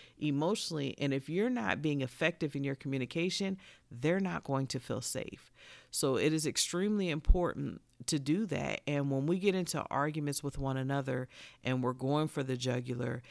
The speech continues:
and, um, we're saying things that is creating an emotional mistrust or an emotional disconnection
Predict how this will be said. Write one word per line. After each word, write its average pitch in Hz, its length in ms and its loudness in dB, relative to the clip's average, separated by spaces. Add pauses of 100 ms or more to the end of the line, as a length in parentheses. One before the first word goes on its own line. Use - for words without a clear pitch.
(300)
and, 123 440 0
um, 127 260 -2
we're 131 180 0
saying 160 420 2
things 135 400 -2
that 135 120 -2
is 127 140 0
creating 135 800 0
an 131 160 0
emotional 131 560 0
mistrust 131 640 0
or 127 100 -2
an 127 80 -2
emotional 131 540 0
disconnection 127 920 -2